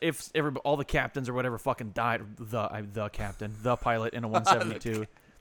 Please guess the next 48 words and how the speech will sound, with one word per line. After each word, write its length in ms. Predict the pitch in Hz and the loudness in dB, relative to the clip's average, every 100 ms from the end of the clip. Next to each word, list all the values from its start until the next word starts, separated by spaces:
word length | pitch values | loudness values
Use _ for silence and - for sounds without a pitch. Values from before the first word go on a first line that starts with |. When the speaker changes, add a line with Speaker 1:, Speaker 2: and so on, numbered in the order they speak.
| _ | _
Speaker 1:
if 120 | 175 | 2
he 120 | 160 175 | 2 4
kicked 180 | 175 | 2
the 80 | - | 4
bucket 260 | 127 147 156 | 6 6 4
and 60 | 131 | 0
it 40 | |
was 120 | 123 | -2
nighttime, 440 | 131 131 123 113 117 | 0 0 2 2 2
I'd 160 | 120 | 2
probably, 380 | 143 131 120 113 | 4 4 4 0
you 120 | - 151 | -2 -2
know, 80 | |
I'd, 140 | 117 151 - | 0 0 2
I'd 120 | 180 | 4
be 120 | 165 | 6
okay. 400 | 120 - 135 151 - - | 4 4 2 2 -2 -12
Speaker 2:
Right. 120 | - | -12
Speaker 1:
I 180 | - - | -12 -14
just 100 | - | -8
wouldn't 220 | 123 135 | 0 2
be 80 | 113 | 0
comfortable 400 | - 113 104 107 | -4 -6 -6 -8
doing 300 | 104 113 110 | -4 -2 -2
it. 140 | 104 - | -6 -8
Speaker 2:
I'm 140 | - 87 | -12 -12
the 80 | - | -14
captain 360 | - - - - | -18 -20 -18 -18
now. 80 | - _ - | -20 _ -10
Speaker 1:
Yeah, 200 | 196 175 | 0 2
exactly. 600 | 139 120 147 151 - - - - - - - | 2 2 2 2 0 -4 -6 -12 -10 -2 6
Bad 200 | 156 151 | 8 8
news 240 | 170 151 | 8 6
if 100 | 123 | 6
I'm 160 | 139 160 | 4 4
taking 300 | 120 107 113 | 0 -2 -2
over. 440 | 110 110 117 151 - | 0 2 2 0 0
Speaker 2:
<laughs> 60 | 190 - 170 - 240 240 - | -2 0 0 0 4 6 6
Speaker 1:
But, 160 | - 143 | 4 2
you 60 | 151 | 2
know, 100 | 101 | 0
I 120 | 131 | 0
don't 80 | 143 | 0
have 40 | |
a 40 | 110 | -2
fucking 300 | 120 107 101 | -4 -4 -4
license, 460 | 95 107 110 107 | -6 -6 -8 -10
and 160 | 185 113 | -10 -12